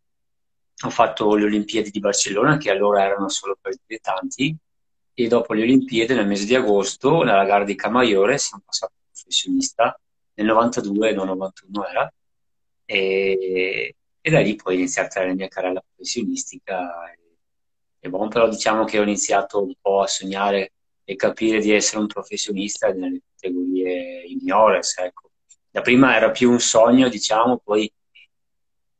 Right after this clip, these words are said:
era più una speranza finché è diventata realtà nel,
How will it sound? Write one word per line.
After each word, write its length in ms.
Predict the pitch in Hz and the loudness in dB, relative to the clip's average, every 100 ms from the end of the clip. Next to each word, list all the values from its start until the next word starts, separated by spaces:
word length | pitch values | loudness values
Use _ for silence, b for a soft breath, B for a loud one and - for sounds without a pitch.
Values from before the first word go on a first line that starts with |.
| _ | _
era 220 | 110 104 | 0 0
più 160 | - 120 | 0 0
una 140 | 113 | 0
speranza 640 | 110 120 117 113 110 120 | 2 2 4 2 2 2
finché 360 | 113 110 101 104 | 2 -2 -2 0
è 40 | |
diventata 360 | 101 98 101 - | 0 -2 -6 -4
realtà 800 | 98 95 95 90 90 101 92 90 _ _ _ _ _ _ _ _ _ _ | 0 0 0 -4 0 0 0 -6 _ _ _ _ _ _ _ _ _ _
nel, 260 | 269 - | -16 -16